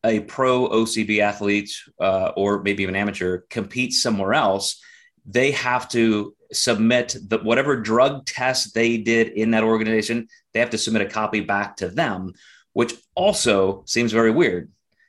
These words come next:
Like, if you're going to test your own athletes at every show,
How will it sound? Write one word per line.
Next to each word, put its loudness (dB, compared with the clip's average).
Like, -2
if 2
you're 2
going 0
to -2
test -4
your 0
own 0
athletes -2
at -4
every 0
show, 0